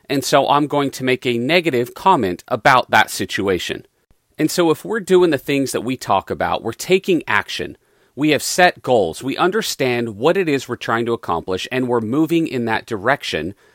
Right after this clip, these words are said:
it's fair to say that we should expect criticism.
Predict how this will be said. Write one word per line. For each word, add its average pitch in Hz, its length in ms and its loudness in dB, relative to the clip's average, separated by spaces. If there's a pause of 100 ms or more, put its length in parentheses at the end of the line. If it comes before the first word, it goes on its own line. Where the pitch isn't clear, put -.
(320)
it's - 200 -6
fair 175 300 2
to 208 100 -2
say 98 380 -2
that 117 220 -2
we 139 120 -2
should 139 240 -4
expect - 760 -2 (260)
criticism. 110 640 -4